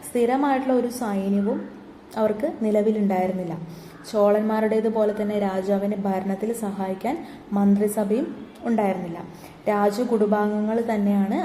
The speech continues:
അധികം വിനിയോഗിച്ചിരുന്നത്. അതുപോലെ പുലികേശി രണ്ടാമനായിരുന്നു ശ്രദ്ധേയനായ ചാലൂക്യ ഭരണാധികാരി.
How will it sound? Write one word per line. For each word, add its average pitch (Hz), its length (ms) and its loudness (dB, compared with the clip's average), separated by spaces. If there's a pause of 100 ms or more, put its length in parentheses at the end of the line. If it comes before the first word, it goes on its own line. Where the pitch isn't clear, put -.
അധികം 196 320 -2 (280)
വിനിയോഗിച്ചിരുന്നത്. 196 840 0 (500)
അതുപോലെ 240 300 2
പുലികേശി 254 840 2 (460)
രണ്ടാമനായിരുന്നു 202 920 0 (180)
ശ്രദ്ധേയനായ 202 760 0 (520)
ചാലൂക്യ 202 640 0 (280)
ഭരണാധികാരി. 202 800 0